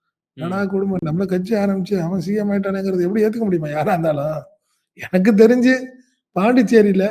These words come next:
Speaker 1: ஒரு கூட்டணி அமைச்சரவை, ஏதாவது ஒரு மேஜரான ஒரு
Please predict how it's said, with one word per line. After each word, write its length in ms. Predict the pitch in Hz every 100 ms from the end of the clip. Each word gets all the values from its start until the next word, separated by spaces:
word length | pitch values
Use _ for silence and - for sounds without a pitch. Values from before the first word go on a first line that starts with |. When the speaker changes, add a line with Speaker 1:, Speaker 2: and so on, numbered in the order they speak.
| 214 - _ _ _ _ _
Speaker 1:
ஒரு 100 | 180
கூட்டணி 380 | 175 247 247 240 226 208 196
அமைச்சரவை, 580 | 180 185 165 175 180 180 151 - _ _ _ _ _ _ _ _ -
ஏதாவது 240 | 180 226
ஒரு 200 | 240 208
மேஜரான 680 | 190 233 233 233 220 220 254 294
ஒரு 180 | 233 196